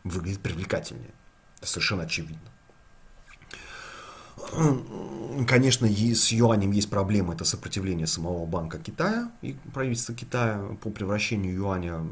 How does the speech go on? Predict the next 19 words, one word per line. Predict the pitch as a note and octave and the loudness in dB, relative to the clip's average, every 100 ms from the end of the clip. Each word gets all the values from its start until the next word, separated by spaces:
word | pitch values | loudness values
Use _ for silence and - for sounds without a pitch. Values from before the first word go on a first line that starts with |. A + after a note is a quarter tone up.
| F2+ - | -8 -6
именно | F#2+ F2+ | -4 -4
непосредственно | E2+ E2+ F2+ - E2+ E2+ | -4 -6 -6 -4 -4 -4
в | |
резервную | E2+ F2+ F#2 E2 E2 | -4 -2 -2 -2 -2
валюту. | F2 F2+ F2 - - - - - - - - | -2 -2 -4 -8 -14 -16 -18 -14 -14 -14 -8
И | C#3+ E3+ F3 | -2 0 0
плюс | C#3 A#2 C3+ - | 4 6 6 4
второй | - G2 C3+ | 0 2 2
момент — | G2+ G2+ B2 B2 - | 2 2 0 0 -2
это, | A2 - G#2+ F#2+ F2+ E2+ - - | -4 0 2 2 0 -6 -14 -4
ну, | D3+ D#3+ - - | -2 -2 -4 -6
на | A2+ | -2
самом | B2 A2 | 0 2
деле, | G2+ | 0
это | G#2+ | 4
элемент | A2 C3+ A#2+ - - - | 8 8 8 4 -4 -14
этого, | - - C#2 - - | -14 -12 -12 -12 -14
э, | - - D2 - E2 D#2+ D#2+ - | -12 -10 -10 -8 -8 -8 -8 -8
сопротивления, | - E2 A#2 B2 E3 C3+ - | -10 -6 -2 0 2 0 -2